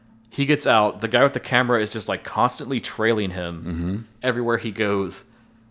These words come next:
Speaker 1: And he gets to the door of the orphanage and throws it open.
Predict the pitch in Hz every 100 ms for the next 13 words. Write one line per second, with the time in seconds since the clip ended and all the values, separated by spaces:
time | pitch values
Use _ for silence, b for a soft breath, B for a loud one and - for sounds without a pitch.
0 | _ - - 117 107 131 - 165 120 113
1 | 139 123 113 113 185 135 113 110 98 127
2 | 104 101 151 120 104